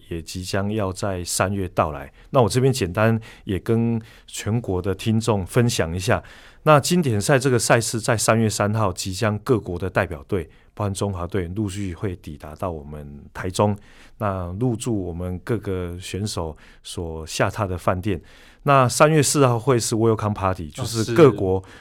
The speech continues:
Speaker 1: 会，
Speaker 2: 是。
Speaker 1: 我们会举办一个欢迎晚宴，来欢迎各国，包含我们M L B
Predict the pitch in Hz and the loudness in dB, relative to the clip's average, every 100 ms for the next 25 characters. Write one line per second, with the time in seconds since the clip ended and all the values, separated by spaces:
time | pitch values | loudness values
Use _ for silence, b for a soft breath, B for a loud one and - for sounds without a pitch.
0 | B - 120 98 90 110 110 - - 104 | B -2 0 0 0 -2 -4 -4 -2 0
1 | 101 92 101 104 95 78 95 85 B B | -2 -2 -2 -2 -4 -4 -4 -4 B B
2 | B B 92 92 95 - 117 110 95 95 | B B -6 -4 -2 0 2 2 -2 0
3 | 117 95 87 90 90 B B - 107 107 | -2 -2 -4 -4 -8 B B -4 -2 -2
4 | 87 90 90 90 98 139 123 120 123 139 | -4 -4 -4 -4 -2 2 4 4 2 2
5 | 139 | 0